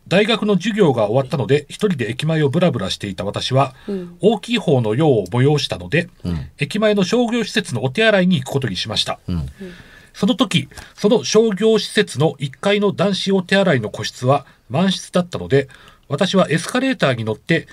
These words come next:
Speaker 1: 二階のお手洗いに行くことにしました。
Speaker 3: はい。
Speaker 2: うん。
Speaker 1: 二階の男子お手洗いの個室が空いていたので、私はそこで用を足しました。
Speaker 3: うん。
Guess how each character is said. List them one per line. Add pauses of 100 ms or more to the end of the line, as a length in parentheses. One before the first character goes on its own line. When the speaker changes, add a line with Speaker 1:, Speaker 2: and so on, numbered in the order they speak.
(140)
Speaker 1:
二
階
の
お
手
洗
い
に
行
く
こ
と
に
し
ま
し
た。
Speaker 3:
は
い。 (120)
Speaker 2:
う
ん。 (580)
Speaker 1:
二
階
の
男
子
お
手
洗
い
の
個
室
が
空
い
て
い
た
の
で、 (320)
私
は
そ
こ
で
用
を
足
し
ま
し
た。
Speaker 3:
う
ん。